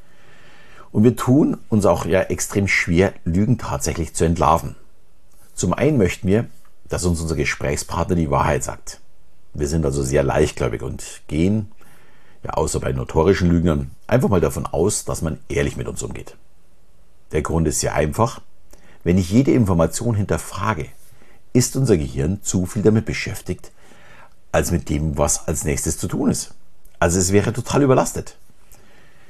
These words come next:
wenn wir, ja, tatsächlich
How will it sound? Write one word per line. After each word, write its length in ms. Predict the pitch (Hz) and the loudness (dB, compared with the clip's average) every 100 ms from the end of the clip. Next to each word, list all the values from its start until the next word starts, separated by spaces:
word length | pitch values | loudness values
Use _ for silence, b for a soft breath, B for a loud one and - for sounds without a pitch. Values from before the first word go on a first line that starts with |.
| b b - - - - - - | b b -18 -16 -16 -16 -16 -8
wenn 240 | - 85 85 | 0 4 6
wir, 260 | 87 82 - | 6 4 0
ja, 180 | 73 73 | 2 2
tatsächlich 600 | - 78 - - 113 - | 2 0 2 2 0 -6